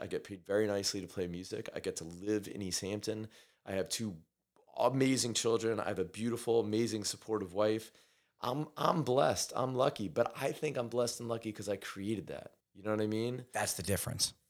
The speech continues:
Speaker 1: You, you've gotta, like, but I, I don't drink, I don't do drugs, and people are like, "Hey, I wish I could be you." I'm like, "Why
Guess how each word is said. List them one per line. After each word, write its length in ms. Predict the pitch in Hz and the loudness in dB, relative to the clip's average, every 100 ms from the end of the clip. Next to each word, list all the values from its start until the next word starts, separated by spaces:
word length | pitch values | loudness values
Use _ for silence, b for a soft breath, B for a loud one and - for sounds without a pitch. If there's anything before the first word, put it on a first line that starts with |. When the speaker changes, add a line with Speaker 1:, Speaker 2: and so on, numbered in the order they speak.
| _ | _
Speaker 1:
You, 320 | 107 113 110 - | -4 -2 -2 -4
you've 300 | 113 117 117 | -6 -6 -2
gotta, 260 | - - 156 | 0 0 0
like, 420 | 147 147 135 - _ _ _ _ _ 113 | 2 2 0 -6 _ _ _ _ _ -8
but 140 | 135 - | -8 -4
I, 180 | - 127 - | 0 0 2
I 140 | 123 | 2
don't 180 | 139 127 | 4 2
drink, 260 | 123 120 113 | 2 2 2
I 60 | |
don't 140 | 110 104 | 2 0
do 100 | 101 | 0
drugs, 320 | 101 95 87 | 2 2 0
and 100 | 85 | -6
people 320 | 92 - 95 | -10 -10 -2
are 60 | 92 | 0
like, 420 | 90 90 85 - | 2 2 0 -2
"Hey, 160 | 113 | 4
I 60 | 113 | 6
wish 300 | 104 110 - | 6 4 2
I 80 | - | 0
could 160 | 95 | -2
be 80 | 85 | -4
you." 240 | 82 78 67 | -4 -4 -4
I'm 100 | 101 | -6
like, 160 | 107 | -8
"Why 220 | 101 123 | -4 -6